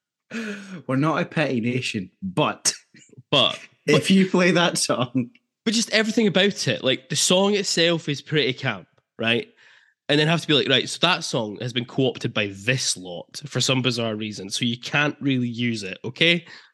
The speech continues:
Speaker 2: Just imagine for a minute trying to explain that to somebody who's not from Scotland.
Speaker 1: It's like trying to explain to Ramirez, you can't watch them play in Europe in a relatively entertaining game if you're a neutral. Post something to that effect, 'cause you will have to shut down your account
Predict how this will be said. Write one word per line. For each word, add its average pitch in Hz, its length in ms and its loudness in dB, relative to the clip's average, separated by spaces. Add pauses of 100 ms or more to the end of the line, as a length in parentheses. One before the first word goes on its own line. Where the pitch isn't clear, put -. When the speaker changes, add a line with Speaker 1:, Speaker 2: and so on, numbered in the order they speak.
(220)
Speaker 2:
Just - 220 -4
imagine 160 500 4
for 131 120 -2
a - 20 2
minute 120 240 0
trying 101 140 -2
to - 20 -8
explain 113 300 -2
that 104 100 -6
to - 20 -14
somebody 98 300 -6
who's 98 100 -10
not 104 200 -2
from - 100 -16
Scotland. - 520 -6 (640)
Speaker 1:
It's - 160 -6
like 113 120 -4
trying 135 240 0
to 123 80 -2
explain 113 380 0
to 101 120 -8
Ramirez, 101 680 -2 (140)
you 101 100 -4
can't 110 380 -2
watch 107 320 0
them 101 480 -2 (100)
play 107 220 0
in 95 80 0
Europe 98 420 0 (540)
in 117 120 0
a 107 80 2
relatively 107 520 -2
entertaining 107 580 -4
game 104 260 0
if 104 140 -8
you're 104 120 -4
a 101 40 -2
neutral. 104 560 -4 (340)
Post 139 360 0
something 120 420 0
to 113 120 -6
that 107 180 -4
effect, 107 520 -6
'cause 90 160 -10
you 101 100 -4
will 120 240 0
have 104 200 -6
to - 80 -4
shut 95 300 -4
down 104 180 -4
your 110 120 -4
account 123 480 -4